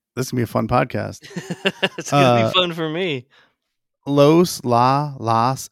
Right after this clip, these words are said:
Speaker 1: el, and lo are all the. That'd be awesome if we had ninety-five thes.
Speaker 2: <laughs> But, so what's the different uses for 'em?
Speaker 1: I'm not looking into that. It just says it's the.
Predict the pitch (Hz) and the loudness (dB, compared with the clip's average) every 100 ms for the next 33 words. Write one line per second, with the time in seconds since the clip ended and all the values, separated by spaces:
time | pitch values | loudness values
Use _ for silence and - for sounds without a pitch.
0 | - 117 131 135 113 107 113 113 107 101 | -2 2 2 2 -2 0 2 2 2 0
1 | 101 107 104 104 104 98 - _ _ _ | 2 2 2 -2 -2 -4 -8 _ _ _
2 | - 160 196 139 139 117 123 117 117 117 | -4 0 4 4 2 0 -2 0 -2 -2
3 | 113 117 110 104 104 98 - 156 147 202 | 2 2 2 -2 -4 -4 -6 -6 2 2
4 | - 220 392 - 160 - - - - 151 | 4 0 -2 -2 -2 -2 -14 -10 -2 2
5 | 170 - 143 131 139 139 90 104 120 165 | 2 0 -4 0 0 0 -4 -2 0 0
6 | - 90 - 87 85 82 82 _ _ _ | -4 -6 -4 -2 -2 -4 -8 _ _ _
7 | _ _ _ _ _ - 156 127 107 117 | _ _ _ _ _ -2 2 2 2 0
8 | 110 107 104 107 110 120 127 120 127 117 | -2 -2 -2 0 2 0 0 0 2 0
9 | 101 - - 113 - 98 98 92 90 | -2 -8 -4 -4 -6 -8 -6 -6 -8